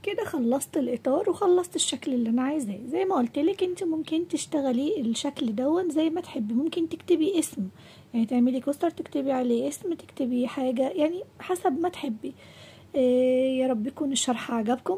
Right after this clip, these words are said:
والطريقة الجديدة دي تكون، إيه، جميلة وتستفادوا منها. إيه، اشوف تعليقاتكم وتطبيقاتكم للشغل، بسيب لكم في صندوق الوصف مجموعة من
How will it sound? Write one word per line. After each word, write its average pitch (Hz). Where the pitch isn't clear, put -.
والطريقة 285
الجديدة 220
دي 226
تكون، 233
إيه، 214
جميلة 226
وتستفادوا 233
منها. 240
إيه، 247
اشوف 247
تعليقاتكم 240
وتطبيقاتكم 247
للشغل، 247
بسيب 294
لكم 269
في -
صندوق 226
الوصف 226
مجموعة 240
من 240